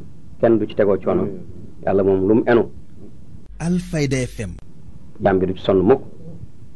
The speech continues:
Speaker 1: Lépp loo xam ne nag daf ko bàyyee jaam bi, jaam bi dana ci sonn. Waaye moom lu mu enu, jaam bi du ci sonn. Yàlla na ñu enul mboolem coono yi. Yal na Yàlla dindi sax coono ci suñu réew yi.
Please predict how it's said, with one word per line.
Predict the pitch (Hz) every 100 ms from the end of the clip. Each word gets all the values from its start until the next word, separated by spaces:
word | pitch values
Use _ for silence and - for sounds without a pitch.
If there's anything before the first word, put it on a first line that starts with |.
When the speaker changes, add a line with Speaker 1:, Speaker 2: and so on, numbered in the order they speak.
| -
Speaker 1:
Lépp | 110 -
loo | 104
xam | 104 104
ne |
nag | 98 98
daf | 95
ko | 104
bàyyee | 95 95 92
jaam | 92 87
bi, | 92 95 - - - - - 104
jaam | 95 92
bi | 90 - - - -
dana | - 90 90
ci | -
sonn. | - 87 104 107 95 80 - - -
Waaye | 90
moom | 92 95 92
lu |
mu | 98
enu, | 101 92 92 - - - - -
jaam | 92
bi | 85
du | 82
ci | -
sonn. | 95 85 92 - - - - -
Yàlla | - 92
na | 90
ñu | 92
enul | 101 87 80 - 104 123 95 -
mboolem | 90 85 87 85
coono | 85
yi. | 85 85 98 107 - 95 95
Yal | - 104
na |
Yàlla | 110 104
dindi | 95 101 92
sax | 101 -
coono | 98 95 104 104 95 90 90
ci |
suñu | 92 110 107
réew | 101
yi. | 95 95